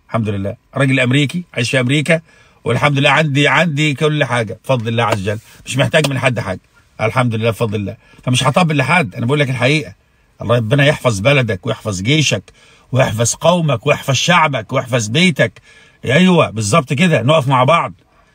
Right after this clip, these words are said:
الناس بتموت، لا، إحنا نقف مع بعض. سيبكوا بقى من التهريج اللي فات ده كله.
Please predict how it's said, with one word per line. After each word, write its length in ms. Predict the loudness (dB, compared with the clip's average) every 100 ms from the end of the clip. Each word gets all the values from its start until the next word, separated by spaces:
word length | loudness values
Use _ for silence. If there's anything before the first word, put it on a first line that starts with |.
| _
الناس 200 | 0 2
بتموت، 460 | 2 2 4 4 2
لا، 140 | 0
إحنا 180 | 0 2
نقف 200 | 2 2
مع 140 | 0
بعض. 260 | 2 0 -2 -14 _ _ _ _
سيبكوا 300 | -4 -2 0
بقى 140 | 0
من 80 | 0
التهريج 340 | -2 0 0 -2
اللي 160 | -2
فات 140 | -2 -2
ده 100 | 0
كله. 300 | 0 0